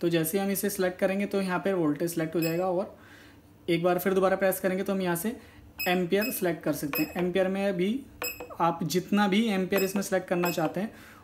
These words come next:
उतना एम्पियर आप select कर सकते हैं, दो, अ, दो एम्पियर, तीन एम्पियर, वो depend करता है आपके board के ऊपर। तो अभी हम इसमें कर लेते हैं तीन एम्पियर और यहाँ पर कर देते हैं हम ज़ीरो। ठीक है,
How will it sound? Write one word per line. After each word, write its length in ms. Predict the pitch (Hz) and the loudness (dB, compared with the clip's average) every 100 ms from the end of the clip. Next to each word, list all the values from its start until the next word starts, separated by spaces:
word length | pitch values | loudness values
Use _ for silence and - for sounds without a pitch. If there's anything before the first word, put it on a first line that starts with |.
| - | -4
उतना 280 | 175 160 190 | -2 0 2
एम्पियर 340 | 175 170 175 185 | 2 4 4 2
आप 120 | 190 | 0
select 280 | - 170 - | -2 -2 -2
कर 80 | |
सकते 220 | 160 160 185 | -4 -2 -2
हैं, 100 | 165 | 0
दो, 140 | 170 165 180 | 2 2 0
अ, 380 | - 180 160 156 | 0 -2 0 2
दो 160 | 160 | 2
एम्पियर, 360 | 175 165 170 170 | 2 4 2 2
तीन 220 | 175 170 | 2 2
एम्पियर, 360 | 165 156 175 190 - - - - - - | 2 2 0 -2 -14 -20 -18 -14 -14 -4
वो 140 | 190 190 | 2 2
depend 320 | 180 185 180 | 2 2 2
करता 200 | 185 190 | 2 2
है 60 | 175 | 0
आपके 140 | 202 | 0
board 260 | 170 151 151 | 2 2 2
के 120 | 175 | 0
ऊपर। 400 | 143 - 110 - - - | 0 -2 -8 -10 -20 -8
तो 60 | 165 | -2
अभी 200 | 151 170 | 2 2
हम 120 | 175 | 2
इसमें 340 | 175 - 202 269 - - - - - - - - - - - - | 0 -2 -2 -2 -4 -12 -12 -16 -20 -20 -20 -20 -20 -20 -14 -4
कर 140 | 160 | 0
लेते 260 | 160 160 175 | 0 0 -2
हैं 220 | 180 233 - - | -2 -4 -6 -6
तीन 200 | 214 202 | 0 2
एम्पियर 440 | 180 147 135 117 - - - - - - - - | 2 2 0 -6 -10 -18 -14 -10 -10 -10 -12 -4
और 420 | 147 156 170 - 180 | 0 2 0 -4 -4
यहाँ 200 | 165 165 | -2 0
पर 160 | 180 | 0
कर 140 | 180 170 | 0 0
देते 220 | 165 180 | -2 -2
हैं 60 | |
हम 100 | 196 185 | -2 -2
ज़ीरो। 360 | 156 156 170 - - - - - - - - | 2 2 0 -2 -8 -12 -16 -20 -20 -20 -8
ठीक 300 | - 151 135 | 0 2 2
है, 180 | 139 151 | -2 -4